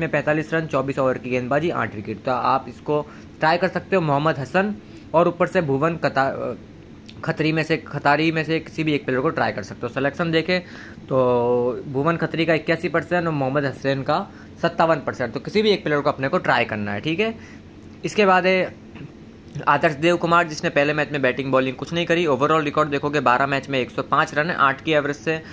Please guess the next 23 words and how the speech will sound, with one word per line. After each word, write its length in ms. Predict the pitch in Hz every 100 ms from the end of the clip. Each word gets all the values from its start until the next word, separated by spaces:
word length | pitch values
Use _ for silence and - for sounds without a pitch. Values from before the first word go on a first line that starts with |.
| - -
तो 60 | 131
कुछ 180 | 147
खास 260 | - 139 139
record 260 | 127 120 113
नहीं 120 | 113
है। 60 |
और 140 | 117 123
इससे 280 | 135 131 147
पहले 200 | 151 151
भी 120 | 160
एक 120 | 156
टी 80 | 160
टेन 200 | 151 165
खेला 220 | 147 147
जिसमें 260 | 151 113 143
भी 80 | 143
batting 340 | 127 117 127
bowling 240 | 117 117 113
का 100 | 123
मौका 260 | 113 127
नहीं 160 | 131 117
मिला 180 | 110 120
था। 180 | -